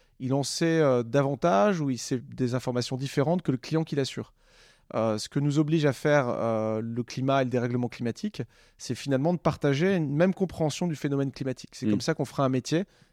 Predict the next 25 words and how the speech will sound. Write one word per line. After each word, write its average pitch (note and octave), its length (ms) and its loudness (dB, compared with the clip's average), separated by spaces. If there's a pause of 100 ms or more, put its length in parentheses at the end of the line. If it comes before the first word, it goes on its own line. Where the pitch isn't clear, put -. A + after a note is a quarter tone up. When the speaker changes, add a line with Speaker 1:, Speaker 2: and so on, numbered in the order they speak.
Speaker 1:
et B2 80 -6
qu'on, D3+ 280 0
entre B2+ 220 -2
guillemets, B2+ 240 0
on D3 80 2
permettra B2 460 0
de - 40 -4
protéger B2+ 380 -2
tout C3 100 -6
le B2+ 60 -2
monde. G#2+ 180 -6 (840)
Speaker 2:
Alors, G2 160 4
tu, - 140 0 (100)
tu - 120 -4
vas F#2 80 2
pas G2 100 0
m'aimer, A2+ 300 4
mais G2 80 4
j'ai F2 100 0
quand F2+ 100 0
même G2+ 120 2
besoin G2 300 2
d'un F#2+ 120 2
dessin F#2 320 0
global. G2+ 480 4